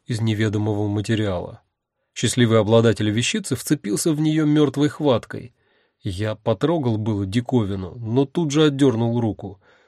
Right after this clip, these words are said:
Ощущение было не из приятных. Какая-то странная неритмичная вибрация, слабая, но определенно раздражающая.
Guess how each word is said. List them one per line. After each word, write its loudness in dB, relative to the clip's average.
Ощущение -2
было 2
не 2
из -4
приятных. -4
Какая-то -4
странная 0
неритмичная 0
вибрация, -2
слабая, -2
но -6
определенно 0
раздражающая. -2